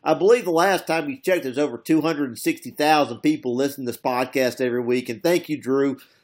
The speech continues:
uh, for giving me the platform to share my knowledge and share my business expertise with the listeners.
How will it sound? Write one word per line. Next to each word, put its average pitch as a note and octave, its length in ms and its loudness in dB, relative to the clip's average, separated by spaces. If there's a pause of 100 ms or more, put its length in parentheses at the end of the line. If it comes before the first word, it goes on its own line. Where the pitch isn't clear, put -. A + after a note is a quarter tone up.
(100)
uh, B2 280 2
for C3 180 -6
giving D3 280 4
me D3+ 120 -2
the B2+ 100 -6
platform C#3+ 640 2
to A#2 80 -12
share F3 320 0
my C#3 180 0
knowledge B2+ 480 2
and A2 140 -10
share C#3+ 240 2
my B2+ 240 0
business A#2+ 400 0
expertise B2 720 -2
with A2 160 -6
the G2+ 60 -12
listeners. A2 680 -2